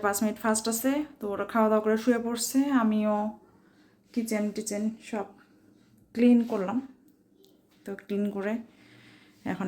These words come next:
একটু কফি খাবো। তো আজকের মতো এই পর্যন্তই, সবাই ভালো থাকবেন, সুস্থ থাকবেন, আর আমাদের চ্যানেলটি অমৃতাস ড্রিম অবশ্যই সাবস্ক্রাইব, ফলো দিয়ে আমাদের সাথে থাকবেন। তো আজকের মতো এই পর্যন্তই, আল্লাহ হাফেজ।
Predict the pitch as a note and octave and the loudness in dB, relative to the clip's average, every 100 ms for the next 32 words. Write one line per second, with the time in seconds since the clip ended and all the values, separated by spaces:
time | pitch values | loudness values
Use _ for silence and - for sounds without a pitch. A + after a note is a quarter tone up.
0 | F#3+ - G3+ G3+ G3+ A3+ A3 A3 D4+ - | -6 -6 -6 -4 0 0 2 2 0 -2
1 | - _ _ - - A3+ - B3+ B3 A#3 | -20 _ _ -4 0 0 4 8 8 8
2 | A#3+ A#3+ A#3 A#3 A#3 B3 C4+ C#4+ C4 A3+ | 4 4 2 2 2 2 0 0 2 2
3 | A3 A#3 G#3+ B3 A3 G#3 A3+ A3+ A3+ A3 | 4 4 4 4 4 4 2 2 -2 -4
4 | A3+ G3+ G#3+ D4+ - - _ - - - | -4 -2 0 0 -2 -20 _ -14 -12 -12
5 | - - - - - - F#3 F3+ F#3 F#3 | -18 -20 -20 -20 -12 -6 -4 -2 0 2
6 | F3+ F#3 F#3 - _ _ - - - - | 2 2 0 -12 _ _ -20 -20 -20 -4
7 | A#3+ A3+ G3+ G3+ G#3 A#3 C4+ G#3+ F#3+ G3+ | 2 4 4 0 0 -2 0 0 0 0
8 | F#3 G3+ F#3 F#3+ A3 - G3+ - G#3 G3+ | 0 0 0 0 0 0 0 0 -2 0
9 | A3 G3+ G3+ B3+ G#3 G3+ G3+ G3+ G3+ F3+ | 0 2 4 4 4 0 -2 -4 -6 -6
10 | F#3+ G#3 G3+ A3 A3 A#3+ B3+ C4 A#3+ A3 | -4 -4 -2 -2 0 2 4 4 4 2
11 | G3 G#3+ B3+ F4 - C4 B3 B3 B3 A#3+ | -2 2 2 2 4 6 8 8 6 6
12 | A#3+ A#3+ B3 | 4 4 2